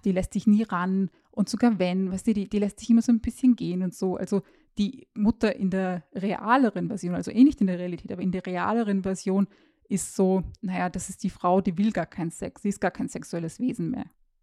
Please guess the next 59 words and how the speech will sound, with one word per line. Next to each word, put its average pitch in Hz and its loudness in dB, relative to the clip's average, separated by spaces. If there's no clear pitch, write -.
Und 226 10
das 180 2
finde 202 4
ich - -4
halt 185 -4
auch 226 4
so - -8
bösartig, 170 -4
so 180 0
die 185 -2
Frau 190 6
ist 202 -2
gar 180 -6
kein 202 -4
sexuelles 180 -6
Wesen 196 0
mehr, 180 -2
seitdem 180 -6
sie - -8
Kinder 208 2
bekommen 170 -4
hat. - -12
Ja, 185 4
aber 175 0
warum? 190 4
Also 175 -6
ist - -10
das 214 -4
wirklich 220 -2
so? 277 -2
Kommt 202 2
quasi 190 -2
ein 185 -2
Kind 214 2
auf 214 -2
die 190 -10
Welt 202 -2
und - -4
die - -20
Frau 196 -2
denkt 185 -4
sich 185 -4
so, 196 -8
okay, 202 -2
ich 254 0
überschlage 202 0
jetzt - -4
meine 185 0
Beine, 180 -4
das - -8
war's 175 -4
jetzt, - -6
ich - -10
will 190 0
jetzt - 0
nie 233 10
wieder 190 2
Sex - -10
haben. - -6